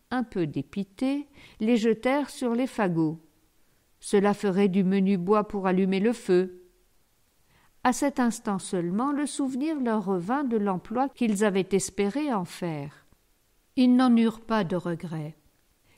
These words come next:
Les chênes étaient morts, mais eux, Dieu merci, étaient bien vivants, et cela pouvait durer longtemps encore.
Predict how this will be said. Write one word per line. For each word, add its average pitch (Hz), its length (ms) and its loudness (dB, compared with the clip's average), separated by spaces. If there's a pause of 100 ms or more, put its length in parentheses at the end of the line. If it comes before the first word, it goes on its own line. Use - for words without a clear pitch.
(140)
Les 185 120 2
chênes 208 380 2
étaient 214 260 0
morts, 240 640 -2
mais 202 360 -2
eux, 226 380 4 (240)
Dieu 233 320 2
merci, 214 680 0 (280)
étaient 240 360 4
bien 233 380 2
vivants, 196 540 0 (500)
et 262 80 0
cela 262 280 4
pouvait 202 360 2
durer 185 360 0
longtemps 262 540 4
encore. 175 720 -4